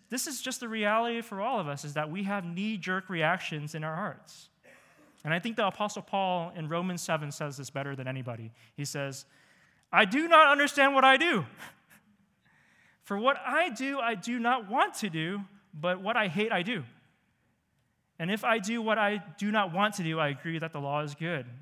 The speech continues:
And as it is, it is no longer I myself who do, who do it, but it is sin living in me. For I know that the good itself does not dwell in me. That is my sinful nature.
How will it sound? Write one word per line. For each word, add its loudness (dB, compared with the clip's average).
And -8
as -4
it -2
is, -4
it -8
is -6
no -4
longer -2
I 2
myself -4
who -6
do, -8
who -10
do -6
it, -8
but -6
it -6
is -6
sin -6
living -6
in -8
me. -12
For -4
I 6
know 0
that -2
the -4
good 0
itself 0
does -10
not -4
dwell -8
in -4
me. -6
That 2
is 0
my 4
sinful -4
nature. -6